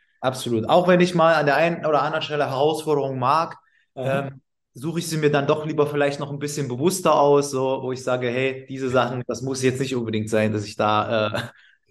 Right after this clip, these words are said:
Speaker 1: damit konfrontiert werde nochmal.
Speaker 2: Okay. Lieber Fadi, ich sag mal schon danke für deine Antworten, spannenden Antworten in dieser Get-to-Know-Fragerunde.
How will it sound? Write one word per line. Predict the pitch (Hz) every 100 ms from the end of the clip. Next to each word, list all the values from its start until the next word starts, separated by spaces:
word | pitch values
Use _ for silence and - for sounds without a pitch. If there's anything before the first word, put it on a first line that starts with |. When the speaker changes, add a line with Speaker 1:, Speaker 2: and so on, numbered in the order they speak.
| _
Speaker 1:
damit | 110 110 110 107 - - -
konfrontiert | 110 120 110 127 120
werde | 120 113 113
nochmal. | 117 113 107 107 - -
Speaker 2:
Okay. | 226 190 117 98 - _ _ _
Lieber | 165 277
Fadi, | - 254 302 196 117 -
ich | 165 185 -
sag | 214 226
mal | 185
schon | 208 170
danke | 190 247 311 175
für | 202
deine | 190 190
Antworten, | 175 196 240 254 247
spannenden | - 180 220 214
Antworten | 160 190 208 202
in | 165
dieser | 170 170
Get-to-Know-Fragerunde. | - 175 - - 165 147 - - 120 143 147 170 254 294